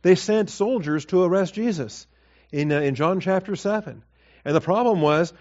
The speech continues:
those soldiers stopped long enough to listen to what it was Jesus had to say. And, uh, that became a problem. And, uh, if you're familiar with, uh, the story here in John chapter seven, I, I love it. Um,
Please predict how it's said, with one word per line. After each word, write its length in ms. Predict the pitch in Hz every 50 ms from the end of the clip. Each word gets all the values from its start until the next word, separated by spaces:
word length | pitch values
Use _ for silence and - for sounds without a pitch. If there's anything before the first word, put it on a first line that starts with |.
| - - -
those 220 | - 170 180 160
soldiers 460 | - - 202 226 233 185 165 160 156 -
stopped 420 | - - 208 220 233 220 214 -
long 220 | 151 147 151 151
enough 220 | 151 156 170 - -
to 100 | - 147
listen 320 | 156 208 226 - 185 170
to 60 | 156
what 140 | 147 165 165
it 60 | 165
was 240 | 165 175 185 175 139
Jesus 340 | 131 165 185 185 180 175 139
had 220 | 165 175 180 180
to 80 | 165 160
say. 460 | - 190 180 - 196 127 117 107 - - _ - - - - - - -
And, 380 | - 147 156 160 165 160 147 160
uh, 180 | 151 147 139
that 120 | 147 143 170
became 240 | 180 - 214 208
a 60 | 202 -
problem. 460 | - 214 226 247 240 175 123 107 - - _ _ _ _ _ _ _ _ _ _ -
And, 260 | 147 151 156 160 156
uh, 40 | 160
if 140 | 147 139 -
you're 60 | 156
familiar 440 | 123 - 156 180 214 220 208 180 160
with, 280 | 156 156 160 147 - -
uh, 120 | 156 143
the 80 | 139 135
story 320 | - - 180 190 190 165
here 160 | 156 165 156
in 80 | 139 120
John 240 | 135 151 160 170 143
chapter 360 | - 175 165 156 - 143 131
seven, 440 | - - 170 190 196 175 147 135 143
I, 300 | 143 135 131 127 143 139
I 20 |
love 260 | 123 139 175 190 131
it. 160 | 131 151 156 - _ _ _ _ _ _ _ _ _ _
Um, 580 | 127 139 151 147 147 143 139 123 123 131 131